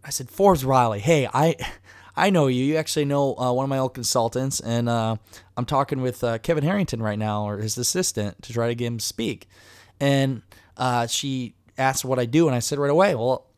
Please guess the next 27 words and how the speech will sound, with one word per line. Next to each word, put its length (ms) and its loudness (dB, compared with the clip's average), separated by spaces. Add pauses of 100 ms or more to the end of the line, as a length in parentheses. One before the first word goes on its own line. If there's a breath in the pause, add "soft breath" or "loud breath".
(160)
I'm 100 2
a 20 0
crowdfunding 480 0
expert. 480 0
I 40 -2
invent 260 -2
a 40 -4
product 560 0
and 300 -4 (340 loud breath)
take 200 -2
to 60 -4
market, 520 2
and 420 -2
right 220 0
now 300 2
I'm, 200 -2 (140)
I'm 340 -2 (260)
looking 300 -2
to 60 -4
be 80 0
the 100 -4
top 240 -2
crowdfunding 380 0
expert 320 -4
in 80 -8
the 80 -4
world, 500 4